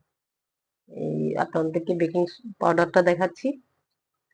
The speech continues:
আমি আহমদের বেকিং পাউডারটা দিয়েছি, হাফ টি চামচ দিয়েছি।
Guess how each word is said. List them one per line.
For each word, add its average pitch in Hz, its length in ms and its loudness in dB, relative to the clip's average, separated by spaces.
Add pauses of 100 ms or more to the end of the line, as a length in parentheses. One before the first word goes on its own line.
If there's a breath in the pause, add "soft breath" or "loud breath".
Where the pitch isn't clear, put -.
(200)
আমি 170 240 2
আহমদের 180 520 4
বেকিং 180 360 2
পাউডারটা 175 380 2
দিয়েছি, 185 420 0 (800)
হাফ 180 140 -2 (460)
টি 185 200 -8
চামচ 165 340 2
দিয়েছি। 151 360 0